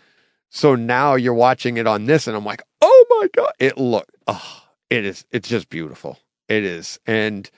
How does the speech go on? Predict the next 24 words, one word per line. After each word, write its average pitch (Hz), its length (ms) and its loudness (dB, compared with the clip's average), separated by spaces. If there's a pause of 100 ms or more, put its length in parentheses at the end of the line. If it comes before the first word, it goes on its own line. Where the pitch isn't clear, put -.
(220)
and 123 200 -2
now 139 220 2
I 151 100 2
have 139 240 -4
something 147 360 -2
to 143 60 -2
go 139 140 2
back 127 280 -2
and 127 140 -8
forth 127 380 0
on 120 140 -4
the, 107 180 -6
on 104 180 -4
new 127 140 0
content 123 580 -6
coming 123 320 -6
in. 117 220 -6
I'll 92 240 -4 (180)
throw 110 280 -4
it 110 60 -4
on 113 220 -6
up 113 200 -10
there 113 420 -6
and 90 180 -14